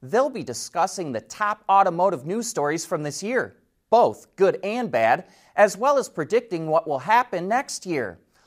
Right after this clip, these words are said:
Also joining them for the show is Jamie Butters from Automotive News and David Welch from Bloomberg. So join us at three P M Eastern Time on our website or YouTube channel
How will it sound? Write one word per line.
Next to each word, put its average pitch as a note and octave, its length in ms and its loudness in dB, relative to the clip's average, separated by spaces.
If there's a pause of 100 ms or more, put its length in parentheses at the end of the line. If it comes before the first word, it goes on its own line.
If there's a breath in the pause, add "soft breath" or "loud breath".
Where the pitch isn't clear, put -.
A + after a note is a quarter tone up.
(220 soft breath)
Also F3 380 4
joining F3 440 0
them E3+ 140 0
for F3 140 -6
the C#3+ 80 -2
show F3 380 2
is B2+ 160 -4
Jamie D#3 320 -2
Butters C3+ 440 2
from B2 240 -4
Automotive C#3 480 2
News D#3 420 -4 (240 soft breath)
and D3 260 -6
David G#3 360 2
Welch G#3+ 400 2
from F#3+ 240 -2
Bloomberg. F#3 640 0 (400)
So E3+ 220 0
join F#3+ 360 2
us B2 160 -4
at A2 220 -2
three A3+ 360 -6
P G3 240 -8
M E3 200 0
Eastern G#3+ 420 -8
Time D3 460 -6
on D3+ 120 0
our A#2 140 2
website F#3 580 2
or C3+ 120 -2
YouTube A3+ 400 -6
channel A3 540 -2